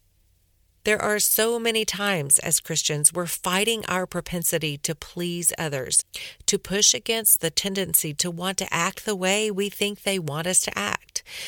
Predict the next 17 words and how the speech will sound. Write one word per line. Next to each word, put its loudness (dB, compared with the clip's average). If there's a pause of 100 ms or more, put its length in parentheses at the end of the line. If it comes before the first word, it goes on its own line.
(180)
to 2
relinquish 0
the -8
urge 2
to -2
be -6
more -4
concerned -2
about -4
what -6
people -6
think -4
than -4
what -6
God -2
thinks. -4 (720)
This 2